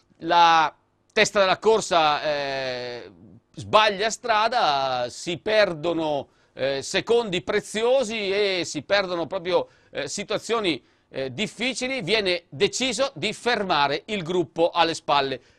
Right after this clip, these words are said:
per permettere ai quattro atleti che erano, eh, davanti e a tutta la carovana organizzativa di rientrare sul plotone. Queste sono proprio le immagini che, eh, documentano la, eh, decisione dei direttori di corsa e della giuria per, eh,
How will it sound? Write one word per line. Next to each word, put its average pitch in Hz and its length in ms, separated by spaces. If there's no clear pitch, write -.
per 262 220
permettere 175 640
ai 165 200
quattro 190 520
atleti 160 480
che 143 280
erano, 170 500
eh, 147 180
davanti 170 680
e 131 60
a 127 100
tutta 208 320
la 156 100
carovana 175 440
organizzativa 180 640
di 190 180
rientrare 156 800
sul 190 460
plotone. 147 380
Queste 147 320
sono 139 180
proprio 175 220
le 160 120
immagini 165 580
che, 202 300
eh, 135 200
documentano 196 920
la, 147 440
eh, 123 180
decisione 170 380
dei 147 120
direttori 170 360
di 170 80
corsa 156 520
e 143 360
della 165 180
giuria 175 280
per, 156 300
eh, 156 220